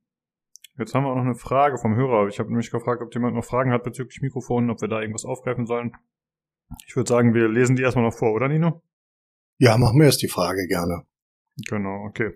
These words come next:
Speaker 1: Und zwar hat der Derek bei uns auf dem Discord geschrieben: „Moin, ich hoffe, ich bin nicht zu spät mit meiner Frage.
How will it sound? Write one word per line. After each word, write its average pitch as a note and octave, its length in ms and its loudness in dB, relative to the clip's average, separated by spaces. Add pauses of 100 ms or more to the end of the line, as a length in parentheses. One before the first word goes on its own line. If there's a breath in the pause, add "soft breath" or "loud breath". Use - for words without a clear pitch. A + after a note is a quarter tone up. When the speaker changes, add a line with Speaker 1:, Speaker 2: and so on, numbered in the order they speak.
(540 loud breath)
Speaker 1:
Und A#2+ 180 -4
zwar C3 140 2
hat B2+ 100 2
der A#2+ 140 6
Derek C3+ 260 -2
bei A2+ 100 0
uns A2 140 0
auf A2 80 -6
dem A2+ 60 -2
Discord A#2+ 260 -8
geschrieben: C3 400 -2 (640 soft breath)
„Moin, C#3+ 480 2
ich - 80 -6
hoffe, D3+ 160 -2
ich E3 100 -4
bin E3+ 100 -2
nicht D#3+ 120 -4
zu C#3 80 -6
spät D3+ 240 -2
mit B2+ 80 -4
meiner A#2+ 160 -2
Frage. G2+ 420 -8